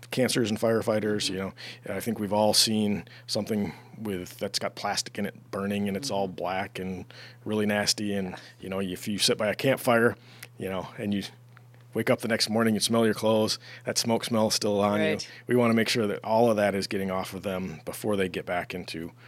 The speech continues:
Speaker 1: where they're gonna live.
Speaker 2: So they would go right from the truck, per se, into the con-, decontamination room or the cold zone.
Speaker 1: Yep.
Speaker 2: And then
Speaker 1: Actually, that, that would be the
Speaker 2: The
Speaker 1: hot
Speaker 2: opposite.
Speaker 1: zone. Yeah, that, that would
Speaker 2: Hot,
Speaker 1: be
Speaker 2: the
Speaker 1: the hot
Speaker 2: hot
Speaker 1: zone.
Speaker 2: zone.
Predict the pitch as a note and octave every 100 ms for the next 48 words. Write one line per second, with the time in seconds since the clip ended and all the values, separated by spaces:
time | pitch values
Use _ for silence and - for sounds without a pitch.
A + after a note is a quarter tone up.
0 | - - E2+ E2 D#2 D#2 - - - -
1 | - E3+ E3+ E3+ E3+ D3+ D#3+ D#3 D#3 D3+
2 | - - - - - - - - E3 E3+
3 | E3 - E3+ D#3+ D#3 D3+ _ - - -
4 | D#3 C#3+ - E3+ C#3 - _ - D3+ -
5 | - C3+ C3 C3 C3+ F#3+ D#3+ D3+ D3+ -
6 | D#3 D3+ C#3 D#3 C3+ C#3+ D3+ C#3+ C#3 C3+
7 | C#3 C#3+ C#3 C#3 C#3 C3 - D3 C#3 C3
8 | C#3+ C3+ C3 D3 - C3 - - - D3+
9 | C#3+ C#3+ C#3+ C#3+ C#3+ C#3+ - - - -
10 | - - A#2 C#3 A#2+ A2+ G#2+ - B2 G#2+
11 | A2+ G#2 E3+ F#3+ F#3+ D3 D3+ - D3 G#2
12 | A#2+ B2 A#2 A#2+ A#2+ B2+ C3+ C#3+ F#3 D#3+
13 | A2+ C#3 D3 D3